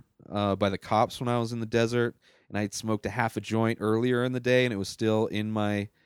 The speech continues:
my van in the little center console ashtray thing. Um, but the cops pulled me over. I was completely honest, told them, you know, I smoked earlier in the day, went and saw a movie, went shopping, whatever. I was on my way home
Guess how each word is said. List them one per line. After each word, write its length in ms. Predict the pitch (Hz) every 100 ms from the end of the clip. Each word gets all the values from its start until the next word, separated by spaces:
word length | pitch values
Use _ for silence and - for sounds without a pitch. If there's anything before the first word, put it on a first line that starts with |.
| _ _ -
my 140 | 101
van 400 | 98 110 110 113
in 140 | 107 98
the 80 |
little 220 | 95 98 95
center 360 | - 107 110
console 600 | - 110 107 - 107 101
ashtray 540 | 98 107 - - 120 117
thing. 380 | - 131 143 - _ _ _ _ _ _ _ _ -
Um, 640 | 101 98 95 92 92 92 - _ _ _ _ -
but 120 | 127
the 60 | -
cops 280 | 143 143
pulled 220 | - 170 147
me 140 | 131
over. 280 | 139 143 143
I 80 | 135
was 120 | 131
completely 420 | 135 160 151 135
honest, 480 | 113 120 127 123 -
told 220 | 113 117
them, 200 | 117 117
you 100 | 117
know, 100 | 110
I 80 | 110
smoked 500 | - - 117 120 113
earlier 320 | 117 113 110
in 60 | 104
the 80 |
day, 480 | 101 123 135 135 131
went 140 | 120 98
and 80 |
saw 180 | - 113
a 20 | 104
movie, 360 | 107 104 107
went 160 | 101 90
shopping, 500 | - 101 98 101 95
whatever. 380 | 95 117 110 104
I 40 |
was 120 | 98
on 100 | 98
my 80 | 95
way 160 | 95 95
home 400 | 143 143 120